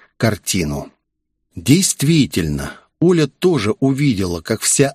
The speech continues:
армия сааронцев двинулась на них. Маршал не только резервов не оставил, если, конечно, не считать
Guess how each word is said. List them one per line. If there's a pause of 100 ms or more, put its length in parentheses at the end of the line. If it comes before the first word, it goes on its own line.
армия
сааронцев
двинулась
на
них. (440)
Маршал
не
только
резервов
не
оставил,
если,
конечно,
не
считать